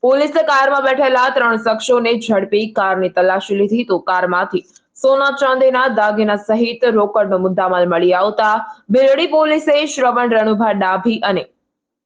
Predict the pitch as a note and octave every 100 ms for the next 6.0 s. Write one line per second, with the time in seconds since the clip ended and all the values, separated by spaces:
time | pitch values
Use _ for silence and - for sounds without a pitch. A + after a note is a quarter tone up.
0 | _ _ _ _ _ A3+ C4 C#4+ D4+ D#4+
1 | C#4+ C4+ C4 C4 C4+ A3+ G#3+ A3 A#3 A3+
2 | B3 - _ - A3 A#3 A#3 A#3+ C4+ B3+
3 | A3+ A#3 G#3+ G3+ G#3+ G#3+ G#3+ C4 A3 -
4 | _ _ G3 A#3 C4 B3+ B3+ C4 C4+ C#4
5 | D#4 E4+ D#4+ C#4 C4+ C4 B3 C4+ C4+